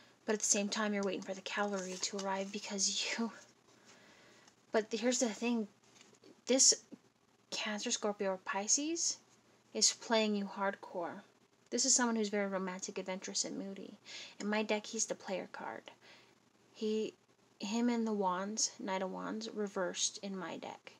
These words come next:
In a regular deck, he's the, like, knight in shining armor, but in this one, he's not. Okay? That's just how my deck is.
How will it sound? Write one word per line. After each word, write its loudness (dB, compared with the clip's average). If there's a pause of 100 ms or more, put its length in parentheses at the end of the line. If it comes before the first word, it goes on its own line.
(540)
In -2
a 2
regular 2
deck, -2 (800)
he's -2
the, 0 (120)
like, -8
knight -4
in -6
shining -6
armor, -4
but -4
in -10
this -4
one, -8
he's -10
not. -14 (480)
Okay? -10 (460)
That's -8
just -4
how 2
my -2
deck -10
is. -2